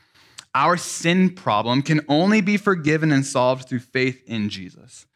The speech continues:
Your sin will kill you unless you let Jesus kill your sin. So trust Jesus in faith.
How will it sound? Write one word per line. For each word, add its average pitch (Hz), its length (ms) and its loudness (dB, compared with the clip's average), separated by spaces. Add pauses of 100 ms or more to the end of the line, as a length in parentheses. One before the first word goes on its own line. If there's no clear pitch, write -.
(380)
Your 180 640 0
sin 185 580 0
will 151 200 2
kill 160 460 0
you 110 360 -10 (640)
unless 135 560 -4
you 156 120 -2
let 135 180 0
Jesus 110 340 -10
kill 101 200 -12
your 92 120 -12
sin. - 360 -20 (600)
So 143 160 -2
trust 165 440 -4
Jesus 139 580 -6
in 127 140 -8
faith. 123 360 -10